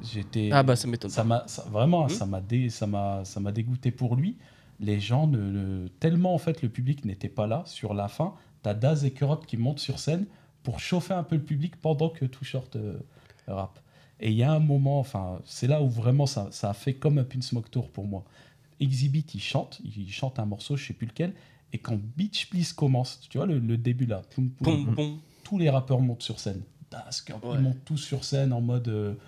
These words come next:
Speaker 1: grosse, euh, 'fin, grosse ambiance. Là, vraiment, j'ai l'impression d'être en Up in Smoke Tour, euh, Sandra.
Speaker 2: Ah ouais.
Speaker 1: <laughs> Ouais.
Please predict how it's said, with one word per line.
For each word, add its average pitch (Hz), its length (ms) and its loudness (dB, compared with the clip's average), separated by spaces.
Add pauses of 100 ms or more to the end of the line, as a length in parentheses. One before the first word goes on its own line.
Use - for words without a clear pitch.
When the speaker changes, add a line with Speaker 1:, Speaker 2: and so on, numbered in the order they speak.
(240)
Speaker 1:
grosse, 127 420 2
euh, 101 480 0
'fin, 98 240 -6
grosse 117 360 0
ambiance. 107 460 -6 (400)
Là, 104 120 0
vraiment, 120 320 2
j'ai 117 120 0
l'impression 107 420 -2
d'être 110 260 -4
en 95 200 -6
Up 104 140 -12
in 120 60 -12
Smoke - 300 -6
Tour, 117 240 -4
euh, 101 120 -6
Sandra. 101 360 -10
Speaker 2:
Ah 131 140 2
ouais. 117 300 2
Speaker 1:
<laughs> - 1120 -6
Ouais. - 100 -4